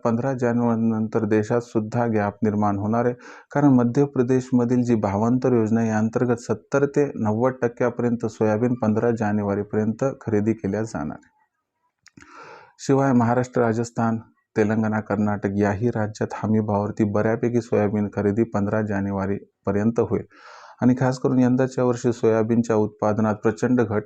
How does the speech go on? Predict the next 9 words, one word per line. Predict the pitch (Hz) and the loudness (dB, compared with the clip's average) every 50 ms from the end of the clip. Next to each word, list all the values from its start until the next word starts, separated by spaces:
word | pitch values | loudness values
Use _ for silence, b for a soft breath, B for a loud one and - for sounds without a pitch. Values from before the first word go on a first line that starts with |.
| - - | -4 -6
आहे. | - 90 90 90 - b b b b b b b b _ | -6 -4 -4 -6 -10 b b b b b b b b _
यामुळे | 127 135 143 160 165 170 165 | 0 2 2 2 0 0 -2
सोयाबीनची | - - 143 139 139 143 143 143 139 - 143 | 0 0 2 2 2 0 -2 -4 -2 0 0
मागणी | 131 127 120 120 123 127 127 | 2 2 2 2 2 2 2
आणि | 127 127 127 123 | 4 2 2 2
सोयाबीनचा | 127 117 113 113 113 117 117 117 113 113 110 | 2 0 0 2 2 2 2 2 0 -2 -2
पुरवठा | 110 113 110 113 113 113 110 - 117 | 0 0 2 2 2 0 0 0 -2
यामध्ये | 110 107 107 107 107 107 107 113 113 | 0 0 0 0 0 0 2 0 0
भविष्यात | 101 - 104 107 113 110 - - 107 | 0 0 0 0 0 0 0 -2 -2